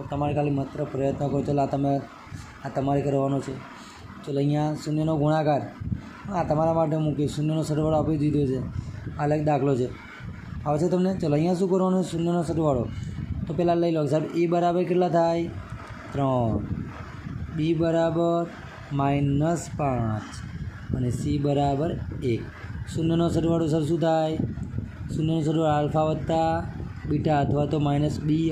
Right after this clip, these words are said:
upon એ. ચલો, માઇનસ બી એટલે શું છે? માઇનસ પાંચ છે, તો માઇનસ તો છે ને, બીની કિંમત તો માઇનસ પાંચ, એ બરાબર શું છે? ત્રણ. માઇનસ માઇનસ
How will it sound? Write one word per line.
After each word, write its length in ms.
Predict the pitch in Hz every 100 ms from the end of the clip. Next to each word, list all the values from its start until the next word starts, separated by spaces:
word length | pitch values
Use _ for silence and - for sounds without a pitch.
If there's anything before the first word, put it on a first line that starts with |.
| 143
upon 540 | - 139 143 151 170 - - - - - - - - -
એ. 120 | 135 113 95 - 98 - - - - - - -
ચલો, 140 | 135
માઇનસ 360 | 131 135 151 151
બી 180 | 160 160
એટલે 140 | 160 156
શું 160 | 165
છે? 120 | 156
માઇનસ 380 | 151 143 147 156
પાંચ 240 | 170 156 139
છે, 180 | 156 151 - - -
તો 80 | -
માઇનસ 380 | 139 139 143 135
તો 100 | 151
છે 260 | - 160 160
ને, 140 | 151 147 - - - - 151
બીની 340 | 147 151 165
કિંમત 340 | 151 160 160
તો 100 | 165
માઇનસ 640 | 160 147 143 143 147 170 147 -
પાંચ, 300 | 160 143 - - - - - - - - - -
એ 60 | 160
બરાબર 400 | 160 160 160 160
શું 160 | 160
છે? 160 | 160 160
ત્રણ. 340 | - 143 117 - - - - - - - - - - - - - -
માઇનસ 280 | 139 147 151
માઇનસ 480 | 151 151 156 160